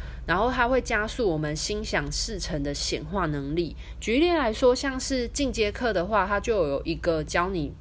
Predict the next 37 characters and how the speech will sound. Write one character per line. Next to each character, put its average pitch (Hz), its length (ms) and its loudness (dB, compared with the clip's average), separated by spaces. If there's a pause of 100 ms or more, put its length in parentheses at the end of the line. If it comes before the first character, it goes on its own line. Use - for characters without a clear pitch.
制 220 320 -6
作 165 460 0 (480)
光 196 260 4
球 135 480 0
的 131 360 0 (180)
这 233 140 0
种， 170 340 -2 (360)
呃， 147 520 -2
这 254 100 -4
种 202 200 0
方 151 280 -2
式。 - 320 -4 (340)
那 330 260 4
灵 214 200 2
魂 226 220 0
光 220 220 2
球 220 160 0
的 156 100 2
话 220 160 2
呢， 180 180 -2
就 202 120 -2
是 214 160 -4
把 131 360 -2 (240)
天 - 280 -2
使 147 420 -2 (180)
的 160 200 4
能 160 280 0
量 208 220 0
灌 202 260 0
注 202 220 -2
在 185 160 0
光 170 260 0
球 165 220 -4
里 120 220 -8
面， 165 200 -2 (360)
然 165 120 2
后 208 320 2